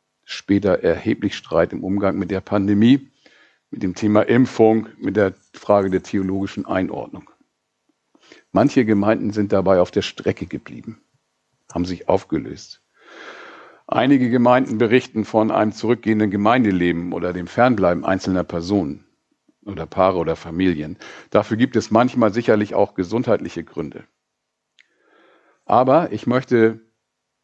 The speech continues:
euch sagen, liebe Geschwister, besinnt euch auf das, was Gott, Gott uns geraten hat, ne? Und haltet euch an Gemeinde.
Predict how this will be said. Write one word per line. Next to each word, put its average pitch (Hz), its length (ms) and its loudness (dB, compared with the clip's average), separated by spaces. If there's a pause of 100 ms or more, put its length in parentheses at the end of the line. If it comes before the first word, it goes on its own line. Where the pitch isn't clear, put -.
(120)
euch 98 220 0
sagen, 107 480 2
liebe 104 240 0
Geschwister, 110 580 -2 (1300)
besinnt 101 440 0
euch 107 280 0
auf 87 140 -6
das, 113 360 -2
was 98 200 -6
Gott, - 400 -4
Gott 117 300 4
uns 127 260 2
geraten 101 480 0
hat, 85 180 -4
ne? 104 220 -4 (200)
Und - 320 -2
haltet - 340 0
euch 85 320 -4 (720)
an 85 140 -4
Gemeinde. 85 520 -6